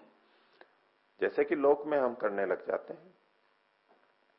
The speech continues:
इतना सब मेहनत करेंगे उसकी बजाय तो जो इसका निर्णय करने वाला है उनको प्रसन्न कर लो,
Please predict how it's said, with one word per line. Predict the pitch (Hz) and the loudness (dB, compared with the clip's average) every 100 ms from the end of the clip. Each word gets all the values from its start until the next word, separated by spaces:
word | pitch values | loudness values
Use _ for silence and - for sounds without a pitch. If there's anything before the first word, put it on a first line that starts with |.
| _ _ _ _ _ - | _ _ _ _ _ -12
इतना | 120 156 147 | -8 0 2
सब | - 127 | 2 2
मेहनत | 120 123 131 - | 2 2 0 2
करेंगे | 131 131 131 | 2 2 0
उसकी | 120 - 131 | 0 -2 0
बजाय | 117 113 123 127 | 2 6 6 6
तो | 131 | 0
जो | 117 117 | -2 0
इसका | 117 - 113 | 0 -2 -4
निर्णय | 107 110 120 | -2 0 0
करने | 117 117 113 | 2 0 2
वाला | 113 113 120 | 2 4 4
है | 120 | 2
उनको | 113 107 120 | -2 -4 -6
प्रसन्न | - - 117 113 | -6 -6 -8 -6
कर | 113 | -6
लो, | 107 127 | -6 -10